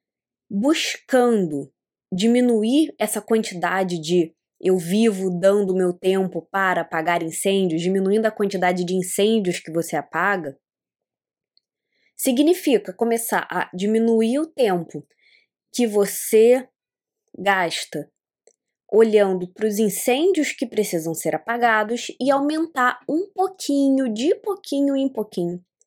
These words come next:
o tempo que você passa pensando, "Bom, o que é que eu quero fazer na minha vida? O que que eu quero pra mim? O que que é mais importante pra mim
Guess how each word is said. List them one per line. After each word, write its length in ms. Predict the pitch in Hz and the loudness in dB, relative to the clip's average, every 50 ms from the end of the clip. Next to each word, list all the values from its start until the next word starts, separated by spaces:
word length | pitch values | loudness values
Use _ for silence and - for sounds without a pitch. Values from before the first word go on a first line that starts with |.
| _ _ _ _ _ _ | _ _ _ _ _ _
o 120 | - - 294 | -4 -4 -2
tempo 320 | - - 240 233 226 233 | 0 0 0 0 -2 -2
que 100 | - 254 | -6 -2
você 240 | 220 233 226 - 240 | 0 0 0 0 -2
passa 320 | 240 - 233 240 - 269 | -4 -2 -2 -2 -2 -4
pensando, 440 | 254 - 269 269 - - 226 220 220 | -6 -4 -4 -4 -2 -2 -2 -2 -2
"Bom, 440 | 220 208 202 208 233 214 170 151 151 - - _ _ _ _ _ _ - - _ _ _ _ _ _ | -4 -2 0 2 2 2 2 0 -6 -12 -14 _ _ _ _ _ _ -20 -20 _ _ _ _ _ _
o 120 | - 320 320 | -2 -2 -2
que 160 | - - 370 | 0 0 0
é 100 | 415 539 | 0 -2
que 400 | - - - 571 508 330 262 226 | -4 -4 -2 2 4 6 6 6
eu 160 | 233 247 262 247 | 6 6 4 2
quero 300 | - - 226 214 208 202 | 0 0 2 2 2 0
fazer 400 | - - 190 175 165 156 170 165 | 0 0 0 0 0 0 0 0
na 100 | 170 165 | 0 -2
minha 200 | 165 160 160 151 | -2 -2 -2 -2
vida? 340 | 151 143 139 - - - _ _ _ - | -4 -6 -10 -10 -12 -16 _ _ _ -8
O 80 | 226 | -4
que 140 | - 349 349 | -2 -2 -2
que 100 | 359 - | 0 0
eu 100 | 508 466 | -2 0
quero 220 | - 349 302 294 | 0 0 0 -2
pra 180 | 285 - 285 269 | -2 -2 -2 0
mim? 320 | 233 214 196 170 151 143 143 - | 0 2 0 0 -2 -4 -6 -8
O 80 | - 180 | -8 -6
que 140 | - 269 | -4 -2
que 80 | 262 370 | 0 0
é 40 | 359 | 0
mais 280 | 339 - 269 247 247 | 0 2 0 0 0
importante 640 | 247 233 233 - 202 - - - 175 175 180 - - | -2 -4 -4 -4 -6 -6 -4 -2 0 0 0 -2 -4
pra 160 | - 185 175 | -2 -2 -2
mim 260 | 165 165 170 180 180 | 0 0 -2 -2 -4